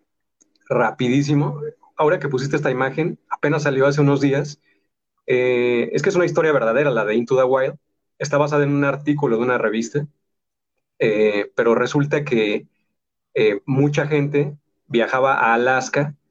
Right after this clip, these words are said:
para encontrar ese autobús que está ahí en la, que, bueno, tiene que ver totalmente con la, con la historia, ¿no? Entonces decidieron ya quitarlo de ahí, porque mucha gente en su aventura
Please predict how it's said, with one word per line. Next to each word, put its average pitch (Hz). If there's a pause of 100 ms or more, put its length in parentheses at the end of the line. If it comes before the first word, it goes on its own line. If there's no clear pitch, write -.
(140)
para 107
encontrar 117
ese 127
autobús 120
que 113
está 120
ahí 113
en 113
la, 92
que, -
bueno, 107
tiene 120
que 107
ver 110
totalmente 110
con 92
la, 90
con 98
la 98
historia, 101
¿no? - (460)
Entonces 123
decidieron 131 (100)
ya 127
quitarlo 131
de 135
ahí, 139 (260)
porque 117
mucha 131
gente 123
en 110
su 113
aventura 147